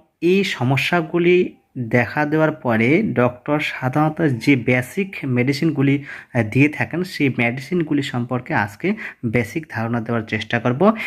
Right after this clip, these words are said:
এই মেডিসিনগুলি কী কী সমস্যার ক্ষেত্রে কোন মেডিসিনটি দিয়ে থাকেন এবং সেটার সঠিক ডোজ কী এবং সেই মেডিসিনটির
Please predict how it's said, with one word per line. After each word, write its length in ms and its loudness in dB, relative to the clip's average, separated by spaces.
এই 100 4
মেডিসিনগুলি 680 2
কী 200 -6
কী 160 2
সমস্যার 460 0
ক্ষেত্রে 520 0
কোন 240 6
মেডিসিনটি 480 4
দিয়ে 240 2
থাকেন 340 0
এবং 560 -2
সেটার 320 -2
সঠিক 420 0
ডোজ 380 8
কী 240 -2
এবং 300 0
সেই 460 0
মেডিসিনটির 800 2